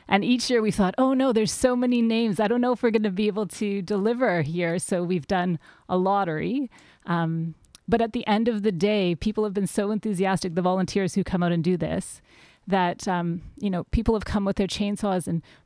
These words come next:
bucked a little bit more wood, and people have said, "I'll stay and do a couple more loads. My neighbor needs some. I know someone over here who needs some." And so as long as there's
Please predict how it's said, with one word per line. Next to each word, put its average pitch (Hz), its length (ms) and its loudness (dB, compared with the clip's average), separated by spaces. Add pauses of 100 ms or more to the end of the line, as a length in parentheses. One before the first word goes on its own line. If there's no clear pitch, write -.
bucked 233 240 2
a 214 40 0
little 208 200 0
bit 190 160 -2
more 196 200 0
wood, 190 440 0
and 170 240 -2
people 220 240 -2
have 214 80 -4
said, 208 240 0
"I'll 262 200 4
stay 262 240 0
and 240 80 0
do 240 120 2
a 220 40 0
couple 240 240 2
more 233 180 2
loads. 220 500 0
My 247 180 0
neighbor 254 320 0
needs 233 240 -2
some. 196 240 -2
I 214 140 -2
know 254 160 0
someone 233 320 -2
over 214 160 0
here 214 240 -2
who 202 80 -4
needs 196 260 -4
some." 170 320 -2 (320)
And 180 120 -6
so 196 180 -2
as 180 180 -2
long 214 280 -2
as 220 140 -4
there's 196 300 -2